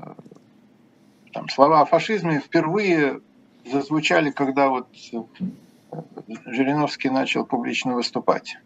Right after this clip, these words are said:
и получать поддержку. Вот. А этот урок усвоен, и не только нашим высшим руководством, но многими. И вот, э,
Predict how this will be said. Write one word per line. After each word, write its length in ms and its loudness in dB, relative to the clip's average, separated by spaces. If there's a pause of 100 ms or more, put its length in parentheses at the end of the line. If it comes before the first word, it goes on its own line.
(320)
и 80 -2
получать 520 2
поддержку. 680 -2 (1500)
Вот. 360 2 (300)
А 720 8 (1200)
этот 300 4
урок 280 4
усвоен, 720 0
и 80 -4
не 160 2
только 720 0 (960)
нашим 400 -2
высшим 320 0
руководством, 640 0
но 140 0
многими. 440 -2 (1300)
И 140 4
вот, 360 2 (320)
э, 280 4